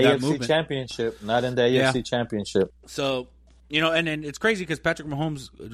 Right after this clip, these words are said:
Speaker 1: go, traveling and going away for these A F C conference games and the A F C divisional game. First time in his career that he has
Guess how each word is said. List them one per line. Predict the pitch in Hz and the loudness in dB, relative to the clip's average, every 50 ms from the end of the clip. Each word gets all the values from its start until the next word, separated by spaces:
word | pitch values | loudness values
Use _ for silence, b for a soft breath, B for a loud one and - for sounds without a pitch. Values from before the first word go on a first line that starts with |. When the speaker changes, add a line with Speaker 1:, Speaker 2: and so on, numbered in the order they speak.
| 113 | -8
Speaker 1:
go, | 104 120 127 - | -4 -4 -4 -4
traveling | - - - - 143 156 156 131 110 104 107 107 110 117 | -6 -4 0 0 2 2 0 -2 -4 -4 -6 -6 -6 -6
and | 110 107 107 | -6 -4 -2
going | 113 120 120 120 113 | 0 0 0 0 0
away | 107 104 107 117 123 120 | 0 0 2 2 2 2
for | 110 - 113 107 | 0 -2 -2 -2
these | 104 101 101 98 95 - - - - | 0 -2 -2 -4 -6 -8 -12 -8 -4
A | 117 120 117 | 0 2 2
F | 117 104 | 2 0
C | - - 139 139 | 0 0 0 0
conference | 127 - 139 131 127 - 131 117 - | 2 2 0 0 2 0 -2 -4 -2
games | - 131 123 123 123 123 110 | 0 0 0 0 0 -2 -4
and | 113 104 | -4 -4
the | 104 104 | -4 -2
A | 104 107 107 | 0 0 0
F | 98 | -2
C | - - 120 110 | -2 -4 -4 -2
divisional | 107 98 98 120 123 120 120 113 113 | -2 0 2 2 2 2 2 0 0
game. | 110 107 113 110 110 110 107 B B B B B B B B B | 0 0 0 0 0 -2 -4 B B B B B B B B B
First | B - 127 127 123 - | B 0 2 2 2 2
time | 143 127 117 | 0 0 0
in | 113 104 | -2 -2
his | 117 110 - | -4 -4 -6
career | - - 113 107 110 110 113 110 | -6 -4 -2 0 0 2 2 2
that | 107 | 0
he | 98 104 | 0 0
has | 104 104 104 107 101 - - | 0 0 0 -2 -4 -8 -14